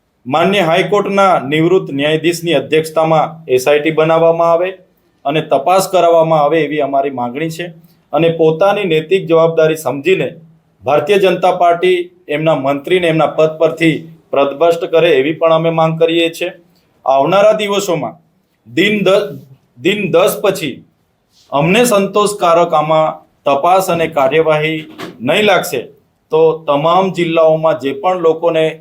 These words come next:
મનરેગા થકી અન્યાય થયો છે એવા તમામ લોકોને સાથે રાખીને જિલ્લા જિલ્લા પ્રમાણે અમે આવનારા દિવસોમાં રચનાત્મક કાર્યક્રમો આપીશું. એટલે ફરી એકવાર સરકારને કહીએ છીએ, આમાં તલસ્પર્શી નિષ્પક્ષ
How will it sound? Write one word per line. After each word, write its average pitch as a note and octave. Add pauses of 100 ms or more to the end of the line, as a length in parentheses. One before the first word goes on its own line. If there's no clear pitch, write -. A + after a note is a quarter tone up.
મનરેગા C#3+
થકી D3 (340)
અન્યાય D3+
થયો D#3
છે E3 (380)
એવા D3
તમામ E3+
લોકોને E3+
સાથે D#3
રાખીને C#3+ (540)
જિલ્લા D#3+
જિલ્લા D3+
પ્રમાણે C#3+
અમે C3+
આવનારા C3+
દિવસોમાં C3
રચનાત્મક B2
કાર્યક્રમો C3
આપીશું. C#3 (400)
એટલે C#3 (560)
ફરી C3+
એકવાર D3+
સરકારને C#3
કહીએ C#3+
છીએ, D3
આમાં C#3+
તલસ્પર્શી D3 (380)
નિષ્પક્ષ E3